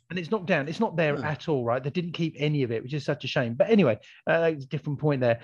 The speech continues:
Speaker 1: But you see, I remember that, uh, when Jaws came out, the first Jaws film,
Speaker 2: Yeah.
Speaker 1: all those years ago, and I was too young to go and see it 'cause it was an eighteen, and I couldn't
Speaker 2: Yeah.
Speaker 1: see it. And I remember family going to see it and saying, "Oh, it was,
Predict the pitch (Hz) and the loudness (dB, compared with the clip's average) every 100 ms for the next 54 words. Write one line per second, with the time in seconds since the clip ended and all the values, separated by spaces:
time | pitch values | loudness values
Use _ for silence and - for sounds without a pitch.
0 | - - 196 - _ _ 180 - 190 214 | -8 2 2 2 _ _ -6 -4 2 4
1 | 208 170 139 127 131 - 147 127 139 143 | 6 4 2 2 0 -2 -4 -2 0 0
2 | 135 175 156 123 - 123 113 104 - 135 | 2 2 4 0 -4 -6 -4 -6 -6 0
3 | 160 131 - 151 147 - 113 107 110 - | 0 0 2 2 2 -2 -4 -4 -10 -2
4 | 98 87 82 - 202 233 180 151 143 123 | 2 2 -2 -2 0 4 4 4 2 2
5 | 120 113 113 113 - - - 180 233 202 | 0 0 0 -6 -16 -10 0 2 4 2
6 | - 170 143 131 135 131 135 - 135 131 | -2 0 0 -2 -4 -4 -4 -4 -4 -4
7 | 127 127 120 123 - 143 120 151 - 180 | -6 -2 0 0 -2 -2 0 -2 -2 -2
8 | 147 175 160 - 147 151 143 135 - 135 | -2 -2 -2 2 4 6 4 2 2 4
9 | 143 143 143 139 - 139 127 131 120 147 | 4 2 2 0 -2 -6 -6 -8 -2 2
10 | 151 143 127 113 | 2 2 -4 -8